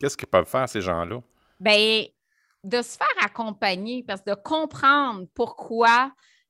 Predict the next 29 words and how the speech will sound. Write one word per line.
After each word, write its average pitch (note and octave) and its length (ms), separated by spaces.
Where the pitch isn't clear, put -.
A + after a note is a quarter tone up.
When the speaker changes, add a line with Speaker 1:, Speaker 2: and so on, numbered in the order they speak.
Speaker 2:
euh, F3+ 340
on G3 200
a A3 100
des G#3 160
débordements, F#3 720
des F3+ 140
fringales, F3 640
des F3 100
compulsions F3+ 560
alimentaires, F3 580
c'est - 140
une E3+ 140
chose. A3+ 640
Qu'est-ce, - 360
qu'est-ce - 240
qui - 120
fait A3 180
qu'on G3+ 220
a E3 80
ça ? G3 200
Il E3+ 60
y D#3+ 60
a D#3+ 40
l'aspect F#3 380
physiologique. F#3+ 840
J'ai F3 120
une E3 80
faim A#3+ 300
réelle. G3+ 680